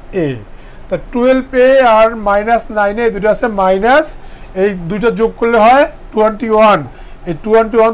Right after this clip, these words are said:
থেকে বাদ যাবে কি? এই প্লাস সিক্স এ এবং টু এ। প্লাস সিক্স এ এবং টু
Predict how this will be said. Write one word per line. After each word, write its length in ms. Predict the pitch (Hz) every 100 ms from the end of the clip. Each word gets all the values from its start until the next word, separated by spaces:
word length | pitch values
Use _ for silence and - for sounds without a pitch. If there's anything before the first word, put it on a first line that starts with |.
| 190
থেকে 140 | 240 226
বাদ 120 | 196 185 233
যাবে 140 | 240 240
কি? 100 | 269 285 220
এই 60 | 185
প্লাস 220 | 220 220 - -
সিক্স 220 | 269 - 294
এ 20 | 269
এবং 180 | 254 311 349 - - - -
টু 100 | 233 226 180
এ। 40 | 135 110 - - -
প্লাস 200 | 190 202 -
সিক্স 160 | 233 -
এ 20 | 240
এবং 100 | 240
টু 60 | 226